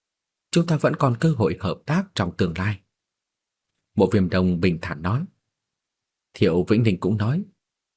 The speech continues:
"Lời của Mộ sư huynh cũng là lời mà ta muốn nói. Kết bạn là chuyện cả đời.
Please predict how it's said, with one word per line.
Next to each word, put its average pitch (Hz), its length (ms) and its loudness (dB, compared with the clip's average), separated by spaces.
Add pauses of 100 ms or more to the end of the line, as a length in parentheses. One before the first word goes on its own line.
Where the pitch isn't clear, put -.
(240)
"Lời 101 200 2
của 92 80 2
Mộ 85 200 2
sư 92 260 0
huynh 95 320 2 (120)
cũng 117 240 4
là 90 160 0
lời 82 260 0
mà 78 160 -2
ta - 160 -4
muốn 107 200 -2
nói. 139 280 0 (640)
Kết 185 180 2
bạn 85 180 0
là 90 160 -2
chuyện 90 200 -2
cả 80 140 -2
đời. 78 320 -4